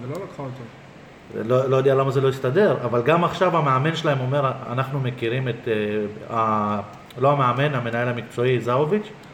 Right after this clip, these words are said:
Speaker 2: אנחנו מכירים את באר שבע מצוין, כי רצינו את החלוץ שלהם ועקבנו אחריו."
Speaker 1: בסדר, ברור שדודו דהן הציע אותו, ל-,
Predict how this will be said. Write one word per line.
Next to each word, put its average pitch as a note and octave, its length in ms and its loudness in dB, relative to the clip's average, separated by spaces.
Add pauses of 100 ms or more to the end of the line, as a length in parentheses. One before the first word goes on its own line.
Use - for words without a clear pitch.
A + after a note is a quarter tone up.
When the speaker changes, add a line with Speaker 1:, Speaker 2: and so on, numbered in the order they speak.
Speaker 2:
אנחנו D3 200 -2
מכירים C3+ 320 0
את B2 80 -6
באר A2+ 120 0
שבע C3 220 -2
מצוין, B2 440 -2 (160)
כי D3+ 60 -4
רצינו C#3 320 -4
את C#3 80 -6
החלוץ B2 340 -2
שלהם B2 320 -4
ועקבנו G#2 500 -6
אחריו." F#2 180 -8 (1300)
Speaker 1:
בסדר, E3+ 240 -6
ברור C3 240 -6
שדודו D3 340 -8
דהן C3 220 -4
הציע B2+ 240 -4
אותו, B2+ 200 -6
ל-, A#2+ 180 -8